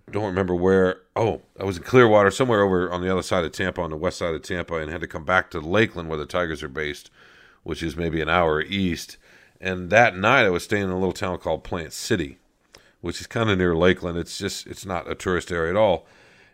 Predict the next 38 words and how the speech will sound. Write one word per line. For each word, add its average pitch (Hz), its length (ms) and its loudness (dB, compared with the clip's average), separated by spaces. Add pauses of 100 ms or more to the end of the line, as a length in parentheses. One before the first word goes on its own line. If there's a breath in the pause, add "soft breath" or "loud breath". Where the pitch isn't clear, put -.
(120)
And 107 140 0
I 110 80 2
went 123 220 2
to 151 60 -2
this 117 260 2
El 92 180 -6
Salvadoran 95 880 -4 (100)
place, 71 440 -2
but 95 160 -2
it 95 80 -2
was 92 180 -4
not 127 180 -4
just 110 200 -8
a 95 40 -2
regular 87 380 0
El 78 60 -2
Salvadoran 78 520 -6
place. 80 280 -4
It - 80 -10
was 80 120 -12
a 87 60 -6
little 107 220 -4
shack. 104 600 0 (460 soft breath)
It 98 120 -4
was 95 220 2
a 87 100 -2
Hawaiian 123 1040 -2 (220)
El 101 180 0
Salvadoran 92 920 -6
mashup. - 440 0 (920)
So 110 600 2 (540)
they 107 160 -2
had, 107 320 -2
like, 95 200 -2
ma-, 107 320 -2
they 101 120 -8
had 101 200 -2 (440)
pupusas, 101 1080 -2